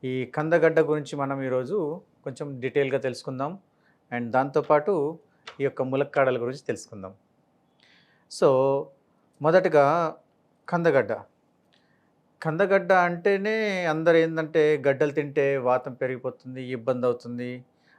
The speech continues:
ఆ, ఎలా ఉంటుంది అనేసి కొన్ని ప్రశ్నలు ఉంటాయి. అలాంటి వారికి ఈ కందగడ్డ అంటే actually ఇంగ్లీష్లో ఎలిఫెంట్ ఫుట్ అనేసి అంటారు, ఇంకో పేరు ఉంది ఇది.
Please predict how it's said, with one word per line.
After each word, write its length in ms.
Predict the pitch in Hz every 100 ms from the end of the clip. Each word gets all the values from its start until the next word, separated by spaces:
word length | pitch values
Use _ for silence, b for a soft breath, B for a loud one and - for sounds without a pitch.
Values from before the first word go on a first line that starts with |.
| _ 123
ఆ, 360 | 123 123 127 -
ఎలా 280 | 143 139 135
ఉంటుంది 400 | 123 123 123 123
అనేసి 440 | 120 120 113 -
కొన్ని 200 | 143 127
ప్రశ్నలు 360 | 123 113 131 120
ఉంటాయి. 300 | 107 104 - _ _ _ _ _ b b b b b -
అలాంటి 300 | 185 202 202
వారికి 760 | 185 190 170 151 160 165 175 - _ 165
ఈ 280 | 156 151 143 -
కందగడ్డ 440 | 151 170 185 170
అంటే 340 | 175 170 160 156
actually 300 | 151 170 151
ఇంగ్లీష్లో 560 | 151 156 - 139 143 -
ఎలిఫెంట్ 360 | 160 165 175 -
ఫుట్ 200 | 143 131
అనేసి 280 | 135 -
అంటారు, 340 | 123 104 95 - _ _ _ -
ఇంకో 180 | 127 127
పేరు 260 | - 104
ఉంది 180 | 98 92
ఇది. 140 | 92